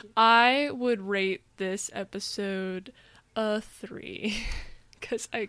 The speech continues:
Speaker 2: kind of don't wanna watch it again.
Speaker 1: I'm gonna give it
Speaker 2: But it also, like, wasn't bad.
Speaker 1: I'll give it, I'll give it a four. A, no.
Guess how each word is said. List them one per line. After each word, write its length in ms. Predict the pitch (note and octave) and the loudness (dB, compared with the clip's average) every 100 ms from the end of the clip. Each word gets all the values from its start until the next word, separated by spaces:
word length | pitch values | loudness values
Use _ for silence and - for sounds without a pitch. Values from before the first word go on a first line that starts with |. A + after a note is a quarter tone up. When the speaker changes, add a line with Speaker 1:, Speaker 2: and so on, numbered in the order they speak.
| - | -2
Speaker 2:
kind 320 | G#3+ G#3+ A3+ | 0 0 -2
of 220 | A#3 - | -4 -4
don't 280 | G3 F#3+ - | -4 -4 -6
wanna 200 | E3 - | -10 -10
watch 340 | - - - | -10 -10 -10
it 100 | - | -16
again. 260 | - - G#3 - - - _ _ _ _ | -16 -10 -10 -10 -16 -20 _ _ _ _
Speaker 1:
I'm 340 | C4 F#4+ A#4 A#4+ B4 A#4+ | -6 -4 -4 -8 -12 -10
gonna 240 | A4+ A4 | -8 -8
give 200 | F4 D4 | -8 -6
it 340 | C#4 C#4 D#4+ - | -4 -4 -4 0
Speaker 2:
But 140 | B3 | 4
it 80 | A#3 | 4
also, 340 | - A3+ - A#3 | 4 2 4 4
like, 180 | A3 G3 | 4 2
wasn't 400 | G3 F#3 - - | -2 -2 -10 -8
bad. 400 | E3+ - - A#3 G#3+ - - _ _ _ - | -8 -6 -6 -6 -8 -10 -20 _ _ _ -4
Speaker 1:
I'll 200 | C5+ C#5 | -4 -2
give 140 | B4 A4 | -4 -4
it, 140 | G4+ - | -6 -2
I'll 160 | C#4+ | -2
give 160 | D#4 G#4+ | 0 -6
it 160 | G4 - - | -8 -12 -6
a 360 | A#3+ A#3 A3 | -4 -2 -4
four. 560 | - - A#3 F3+ F3 F4 _ _ | -8 -14 -12 -10 -12 -14 _ _
A, 240 | G#3 G#3+ - | -14 -14 -12
no. 220 | G#3 F3+ | -10 -10